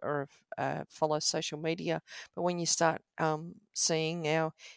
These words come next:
our comrades in other states talking about going away for holidays and things like that and thinking, "Geez, we still can't go any further than five K,"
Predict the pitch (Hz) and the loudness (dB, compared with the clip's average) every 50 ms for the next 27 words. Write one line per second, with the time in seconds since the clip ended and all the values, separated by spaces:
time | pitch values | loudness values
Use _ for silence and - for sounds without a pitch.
0 | _ - 175 165 - - - - 185 180 180 180 170 165 165 165 165 - - 139 | _ 4 4 4 4 0 0 2 2 4 6 8 10 10 10 8 6 4 4 4
1 | 170 170 170 - - 165 175 165 170 - - - - 185 175 - - - - - | 0 -2 -4 2 6 6 6 6 6 6 6 6 6 6 6 4 2 0 0 -2
2 | 175 175 175 185 175 175 175 170 165 - - _ _ - - - - - - _ | -4 -4 -2 -2 2 6 6 6 6 6 2 _ _ -20 -20 -20 -20 -20 -20 _
3 | - - 180 175 175 170 165 165 165 170 170 170 160 - - 160 - 175 175 175 | 6 8 8 10 8 8 4 4 6 6 6 6 6 2 -2 2 4 6 6 6
4 | 180 180 185 175 170 170 - 165 - - 190 180 - - 175 185 190 190 180 - | 8 8 8 6 6 4 2 -2 -2 -2 -2 0 0 2 2 4 4 2 2 0
5 | 175 175 - - 190 190 - 185 180 - - - 208 196 180 - 208 220 214 - | -4 -6 -6 -6 -6 -6 -6 -8 -6 -6 -6 -4 -4 -4 -4 -2 -2 0 0 0
6 | - - 196 180 170 - 190 180 180 180 180 - 170 185 180 180 180 180 180 - | 0 2 0 0 0 2 2 2 2 2 2 2 2 4 4 4 2 2 0 -2
7 | 190 190 185 185 180 180 180 175 - - 196 190 185 175 - - - - 196 202 | -2 -2 -2 0 -2 -2 -4 -2 0 2 4 4 4 2 -2 -6 6 10 10 12
8 | 196 175 175 208 | 12 10 8 2